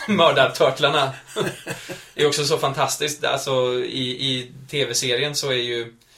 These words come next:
den stora skurken är ju Shredder, liksom. Shredder och Krang. Och han tar dem ju livet av i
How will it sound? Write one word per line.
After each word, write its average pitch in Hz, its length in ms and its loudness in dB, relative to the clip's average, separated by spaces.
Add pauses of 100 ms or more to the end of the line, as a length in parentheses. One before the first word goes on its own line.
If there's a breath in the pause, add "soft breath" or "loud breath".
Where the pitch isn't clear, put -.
(320 soft breath)
den 135 100 -6
stora 135 240 0
skurken 131 360 -2
är 123 100 0
ju 110 360 -8
Shredder, 101 500 -2
liksom. - 360 -10
Shredder 117 320 0
och 107 120 -10
Krang. 92 440 -6 (600 soft breath)
Och - 340 -4 (480)
han 147 500 -4
tar 143 180 2
dem 135 120 -2
ju 135 60 -2
livet 110 340 -6
av - 260 -2
i 113 380 -8